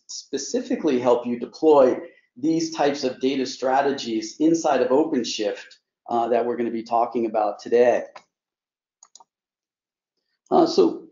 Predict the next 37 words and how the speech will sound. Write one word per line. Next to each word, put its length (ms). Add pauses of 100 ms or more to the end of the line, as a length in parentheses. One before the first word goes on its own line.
<clears throat> 200
as 180
we 100
get 200
started, 680 (800)
uh, 320
we're 80
gonna 260
take 220
a 80
view 240
from 320
the 80
C 300
I 180
O 180
office. 760 (100)
And, 480
um, 460
well, 140
I'm 120
not 160
a 60
C 260
I 200
O, 180
but, 400
um, 560 (140)
fortunately 440
I 80
get 220
to 80
speak 280
with 140
many 180
of 100
them. 340